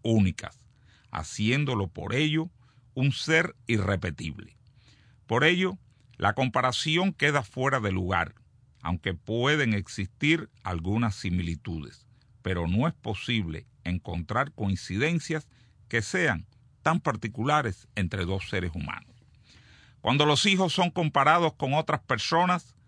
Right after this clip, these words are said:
luchan por ser como estos modelos sin conseguirlo, ya que aunque pongan todo su empeño, esto no es posible y se sienten incapaces,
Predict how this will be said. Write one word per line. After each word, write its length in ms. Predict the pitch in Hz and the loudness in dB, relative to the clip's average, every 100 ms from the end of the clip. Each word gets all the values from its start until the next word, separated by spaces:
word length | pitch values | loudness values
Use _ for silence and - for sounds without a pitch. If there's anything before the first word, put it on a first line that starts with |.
| - _ - | -20 _ -2
luchan 600 | 123 160 240 - 123 98 | 2 4 4 0 0 0
por 200 | - 107 | -2 -4
ser 320 | - 170 170 | 0 0 0
como 380 | - 110 107 123 | 0 0 2 2
estos 280 | 143 - 113 | 0 -4 -2
modelos 600 | 113 113 160 180 160 - | 0 2 2 0 -2 -2
sin 200 | 120 101 | 2 2
conseguirlo, 760 | 98 92 - 82 95 87 82 - _ _ _ - | 0 -2 -2 -2 0 -2 -4 -12 _ _ _ -12
ya 400 | 95 113 127 110 _ - _ _ | 0 4 4 2 _ -20 _ _
que 140 | - 101 | 0 2
aunque 500 | 101 101 - 92 - - | 2 0 -2 -4 -6 -8
pongan 480 | - 135 165 104 87 | -2 0 2 0 -2
todo 360 | - 139 147 113 | -4 -2 -2 -2
su 140 | - | -4
empeño, 640 | 90 87 156 170 165 160 - _ _ - _ - | -6 -4 0 2 0 -2 -8 _ _ -20 _ -6
esto 300 | 180 - 127 | -4 -2 0
no 100 | 120 | 0
es 60 | |
posible 640 | - 120 - 107 92 85 - _ _ _ - | -2 -6 -2 -2 -2 -4 -12 _ _ _ -8
y 60 | 101 | -6
se 180 | - | -2
sienten 640 | 95 - 123 156 175 160 117 | -4 -2 0 0 0 0 0
incapaces, 800 | 104 - 87 110 101 - - | 0 -2 -4 -2 -2 -4 -14